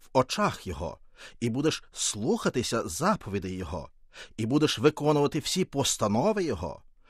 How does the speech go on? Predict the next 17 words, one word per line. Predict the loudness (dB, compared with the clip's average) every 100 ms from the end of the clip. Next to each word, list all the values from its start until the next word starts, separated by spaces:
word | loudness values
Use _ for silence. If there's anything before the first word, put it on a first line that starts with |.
| -20 -20 -14
то | -4 -2
всю | -2 -2
хворобу, | -2 -2 -2 0 0 -2 -12 -20 _ -18
що | -12 0
я | 0
поклав | 2 -2 4 6 6
був | 4 4
на | 6
Єгипет, | 4 2 -2 -6 -6 -20 -10
не | 0 4 4
покладу | 4 -2 -2 -2 -2 -2
на | -6
тебе, | -8 -12 -12 -16 -20 -20 -16
бо | 4 6
я | 8 4
Господь, | 2 0 0 2 2 0 -12 -12 -8
лікар | -2 0 0 0 -4 -4